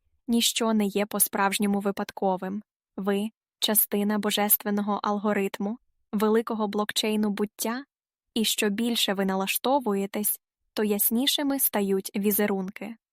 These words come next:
Тож нехай ваш шлях буде осяяний, нехай ваші наміри резонують через космічну мережу, і нехай ви розпізнаєте знаки, коли вони з'являться. Всесвіт говорить, чи слухаєте ви? В єдності та просвітленні.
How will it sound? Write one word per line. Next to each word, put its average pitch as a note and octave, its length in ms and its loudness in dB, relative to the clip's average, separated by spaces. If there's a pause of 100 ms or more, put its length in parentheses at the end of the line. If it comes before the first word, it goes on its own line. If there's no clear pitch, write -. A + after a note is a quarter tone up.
(320)
Тож A3 240 2
нехай A#3 340 2
ваш A3 300 0
шлях A3+ 380 0
буде G#3 280 0
осяяний, G3+ 840 0 (320)
нехай A3+ 300 2
ваші C4 340 2
наміри B3 500 2
резонують A3 680 2
через G#3 320 0
космічну G#3+ 580 0
мережу, G3+ 560 0 (460)
і A3+ 100 4
нехай C4+ 380 2
ви B3 140 2
розпізнаєте A3+ 800 0
знаки, G#3+ 600 -2 (200)
коли G#3 260 0
вони G#3 260 2
з'являться. G3 720 -2 (920)
Всесвіт G#3+ 420 4
говорить, G3 600 0 (180)
чи - 120 -2
слухаєте B3+ 580 0
ви? C4+ 280 -2 (960)
В A#3+ 40 2
єдності C#4+ 480 0
та C4 120 -2
просвітленні. G#3 800 0